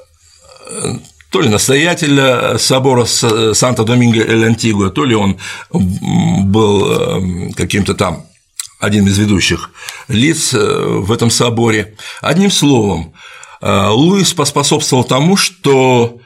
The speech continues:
э, настоятель заказал ему ряд картин для украшения храма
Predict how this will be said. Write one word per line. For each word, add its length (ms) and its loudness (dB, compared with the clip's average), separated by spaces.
э, 720 -4
настоятель 600 0
заказал 640 -2
ему 500 2
ряд 360 0
картин 640 -2
для 560 -4
украшения 480 -2
храма 400 -4